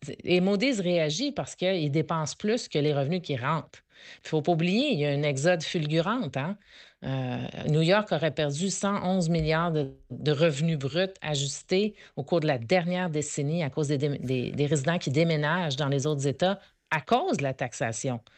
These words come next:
Hein ? Il y a un million de New-Yorkais qui sont partis pour d'autres États depuis vingt vingt.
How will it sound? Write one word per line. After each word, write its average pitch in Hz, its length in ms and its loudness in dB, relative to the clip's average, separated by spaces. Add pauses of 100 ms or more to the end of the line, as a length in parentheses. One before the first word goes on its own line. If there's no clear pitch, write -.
(400)
Hein ? 165 300 0
Il 127 60 0
y 139 60 4
a 135 160 2 (100)
un 175 200 4
million 190 540 0 (340)
de 156 140 -2
New-Yorkais 156 720 -2 (200)
qui - 80 -10
sont 151 140 -4
partis 139 300 -4
pour 143 160 0
d'autres 151 280 0
États 147 220 0
depuis 143 300 -4
vingt 127 240 -2
vingt. 131 220 -4